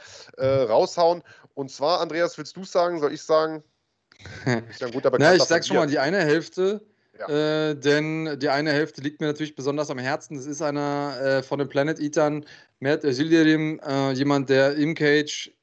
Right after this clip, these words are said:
Speaker 2: immer abliefert und außerhalb des Cages einfach ein unglaublich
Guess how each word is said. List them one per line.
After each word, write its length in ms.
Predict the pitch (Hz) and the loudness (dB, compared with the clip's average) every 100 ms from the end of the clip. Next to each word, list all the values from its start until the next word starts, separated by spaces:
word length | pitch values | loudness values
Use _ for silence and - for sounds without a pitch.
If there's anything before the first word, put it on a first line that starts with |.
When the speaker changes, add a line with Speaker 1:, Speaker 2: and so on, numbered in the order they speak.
| _ | _
Speaker 2:
immer 240 | 165 180 | -2 0
abliefert 560 | 156 160 170 175 175 165 | 0 0 -2 -2 -2 -2
und 120 | 139 | -2
außerhalb 280 | 139 143 139 | -2 -2 -2
des 160 | 139 - | -4 -2
Cages 240 | 139 131 | -2 -2
einfach 220 | 135 131 | -2 -4
ein 60 | 143 | -4
unglaublich 680 | - 165 160 156 151 147 - | -2 0 4 4 4 -2 -4